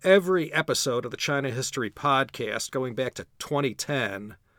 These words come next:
I have to admit it's rather lopsided in terms of topics concerning P R C history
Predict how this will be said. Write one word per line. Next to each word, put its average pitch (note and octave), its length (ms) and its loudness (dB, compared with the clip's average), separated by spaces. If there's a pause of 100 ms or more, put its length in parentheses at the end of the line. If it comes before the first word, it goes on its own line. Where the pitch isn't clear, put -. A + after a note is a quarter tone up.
(480)
I C3 80 -2
have A3+ 160 -2
to D#3+ 160 2
admit A#2 300 -2
it's - 180 -10
rather D#3+ 240 -2
lopsided A2 760 -4
in G#2 120 -8
terms A#2 340 -6
of - 100 -12
topics - 520 0
concerning B2 460 -4
P B2+ 280 -4
R A#2 160 0
C G#3+ 320 2
history A#2+ 640 0